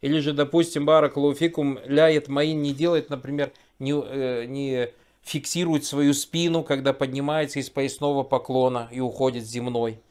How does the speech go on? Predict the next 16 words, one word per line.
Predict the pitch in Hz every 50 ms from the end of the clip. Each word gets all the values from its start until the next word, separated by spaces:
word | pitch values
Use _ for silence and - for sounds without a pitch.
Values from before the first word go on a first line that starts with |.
| _ _ _
что | - - - 131
делает | 120 123 135 135 127
молитву | 120 123 127 123 127 127 127 127
недействительно. | 123 120 117 117 110 - - 127 117 - 120 117 - - - - - -
Или | - 123 135
не | 147 151 151
фиксирует | 143 147 - 151 143 - 170 170 165 160 -
свою | - 156 147 139
спину | - - 156 160 165 156
между | 147 147 143 131 139 143 131
двумя | 135 139 139 147 151 139
суджудами, | - 139 139 120 135 139 143 135 135 127 127
что | 117 - - 139 123
делает | 120 135 135 131 131 131
молитву | 131 131 131 131 127 131 127 123
недействительно. | 123 120 120 120 117 113 - - 120 113 113 120 117